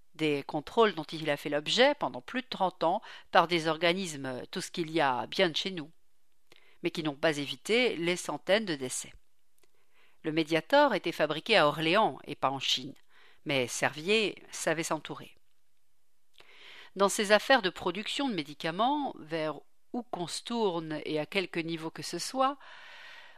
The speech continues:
on se retrouve toujours face au marché, au profit que les industriels et leurs actionnaires sont avides d'amasser.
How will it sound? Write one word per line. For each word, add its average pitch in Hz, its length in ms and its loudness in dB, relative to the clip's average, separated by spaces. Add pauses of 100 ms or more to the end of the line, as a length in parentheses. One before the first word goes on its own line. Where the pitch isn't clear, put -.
on 226 220 -2
se - 180 0
retrouve 226 480 2
toujours 269 380 2
face - 260 -2
au 196 160 0
marché, 175 640 0 (320)
au 165 240 0
profit 220 540 -4
que - 100 -6
les 156 200 -4
industriels 160 600 -2
et 139 80 -4
leurs 131 260 -6
actionnaires 226 680 2
sont 220 240 -6 (160)
avides 185 400 0
d'amasser. 151 560 -4